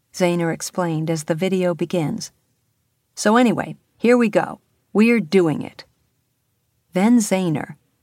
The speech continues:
wearing a Michael Jordan red tank top jersey, plunged a long needle into his arm as Dantseva and Ishii followed suit.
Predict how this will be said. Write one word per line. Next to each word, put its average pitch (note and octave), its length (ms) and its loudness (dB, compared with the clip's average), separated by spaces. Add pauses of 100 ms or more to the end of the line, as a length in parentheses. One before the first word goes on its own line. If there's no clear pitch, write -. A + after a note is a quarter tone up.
wearing G3+ 380 2
a G3+ 80 0
Michael G3 460 2
Jordan E3+ 560 0
red F3+ 340 -2
tank G3+ 360 -2
top G3+ 320 -4
jersey, F3+ 560 -6 (460)
plunged A3 460 0
a F3 60 2
long F#3 440 2
needle E3+ 360 2
into F3 280 -4
his E3 160 -2
arm D#3 380 -4 (420)
as E3+ 160 -2
Dantseva A#3 720 -2
and F3+ 200 -4
Ishii A3 460 0
followed F3 420 -2
suit. - 440 -4